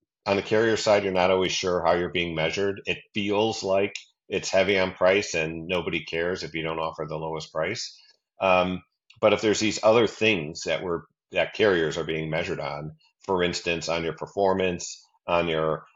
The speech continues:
on-time arrivals, et cetera, et cetera, I mean, that's great because that creates some focus within the carrier community on, okay, we have to have these deliver-, deliverables.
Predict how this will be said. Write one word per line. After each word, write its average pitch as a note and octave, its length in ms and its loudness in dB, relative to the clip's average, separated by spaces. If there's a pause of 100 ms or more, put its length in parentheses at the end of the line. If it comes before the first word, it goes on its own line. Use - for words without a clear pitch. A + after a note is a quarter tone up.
(160)
on-time F#2 600 2
arrivals, F2 1000 0
et F#2 100 -6
cetera, F2+ 260 0
et D2+ 120 -4
cetera, F#2+ 360 0 (520)
I - 20 0
mean, G2+ 160 4
that's G#2 320 4
great F#2 400 0
because F#2 600 0
that F2 240 4
creates F2+ 400 -4
some E2 140 -6
focus E2+ 460 -6
within E2 300 -8
the D#2 80 -8
carrier E2+ 420 -2
community F#2+ 540 -2
on, D#2 260 -2 (240)
okay, F#2+ 260 -2
we E2+ 160 -2
have F2 140 0
to F2+ 60 -2
have E2 140 2
these D#2+ 160 -8
deliver-, F2+ 460 -2 (120)
deliverables. A2 640 -4